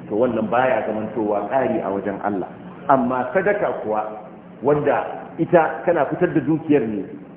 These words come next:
ba da nufin cewa ka samu wani abu a nan ba, da nufin kan cewa a maka ajiya a lahira, to shine wanda kai kana neman yardar Allah, a lahira kake nema, to wannan shine wanda Allah yake, yake ruɓanya ladan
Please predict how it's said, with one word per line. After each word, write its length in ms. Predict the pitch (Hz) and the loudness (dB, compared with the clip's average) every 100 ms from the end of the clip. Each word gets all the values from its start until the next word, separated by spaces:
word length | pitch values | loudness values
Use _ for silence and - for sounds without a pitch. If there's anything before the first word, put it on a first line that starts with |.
| 92 | -4
ba 240 | 107 123 | 0 2
da 120 | 120 123 | 2 2
nufin 340 | 185 - 160 | 2 4 0
cewa 220 | - 147 | 2 0
ka 120 | 135 - | 0 -4
samu 260 | 117 113 | -4 -2
wani 140 | 127 131 | -2 0
abu 200 | 123 - | -2 -2
a 140 | 104 | -4
nan 220 | 120 135 98 | -2 -2 -2
ba, 340 | 95 - - - - | -4 -6 -14 -18 -12
da 120 | - | -6
nufin 320 | 120 170 170 139 | -2 0 -2 -2
kan 180 | 160 127 | -4 -4
cewa 320 | - 123 113 113 | -4 -2 -2 -2
a 160 | 117 | -4
maka 280 | 113 151 143 120 | -2 -2 -2 -4
ajiya 400 | 101 135 120 104 | -4 -2 -2 -2
a 40 | |
lahira, 420 | 107 117 120 113 90 - - - - - - | -2 -2 -2 -4 -6 -12 -16 -18 -18 -18 -20
to 280 | - 113 110 110 | -8 -4 -4 -6
shine 300 | - 160 156 | -2 0 2
wanda 360 | 123 131 180 156 | 0 0 2 0
kai 280 | - 120 117 | 0 -4 -4
kana 300 | - 139 123 | -4 -4 -2
neman 400 | 117 131 139 135 | 0 0 2 0
yardar 360 | 120 85 101 101 | 0 -2 -6 -6
Allah, 260 | 104 101 90 - | -8 -10 -10 -10
a 100 | 110 | -2
lahira 440 | 135 151 165 127 | 0 2 2 0
kake 240 | 127 123 110 | -4 -8 -8
nema, 320 | 107 113 110 107 - - - | -6 -4 -6 -8 -12 -16 -12
to 100 | - | -6
wannan 440 | 101 127 113 113 113 | -2 -2 -2 -4 -4
shine 260 | - 127 113 | -4 -2 -2
wanda 340 | 107 110 104 | -2 -2 -4
Allah 240 | 104 107 104 | -4 -4 -4
yake, 280 | 104 107 101 117 123 | -6 -6 -2 -2 -2
yake 380 | 117 117 110 101 | -4 -4 -4 -2
ruɓanya 420 | 147 135 107 101 | -2 -2 -4 -2
ladan 400 | 117 120 120 | -2 0 0